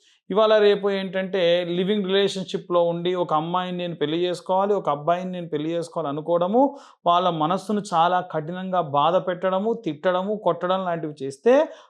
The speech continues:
అప్పుడు ఖచ్చితంగా స్త్రీ దోషం అనేటువంటిది వస్తుంది, స్త్రీ శాపం అనేది వస్తుంది.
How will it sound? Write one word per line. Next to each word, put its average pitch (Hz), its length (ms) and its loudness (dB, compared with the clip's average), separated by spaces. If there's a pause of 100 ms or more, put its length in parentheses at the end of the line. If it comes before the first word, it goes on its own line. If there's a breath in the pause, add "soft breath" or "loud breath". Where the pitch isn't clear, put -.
(140 loud breath)
అప్పుడు 156 280 -2
ఖచ్చితంగా 175 640 -2
స్త్రీ 196 840 -6
దోషం 165 600 -2
అనేటువంటిది 143 680 -6
వస్తుంది, 135 420 -10
స్త్రీ 156 300 -10
శాపం 165 460 -4
అనేది 147 220 -6
వస్తుంది. 127 440 -12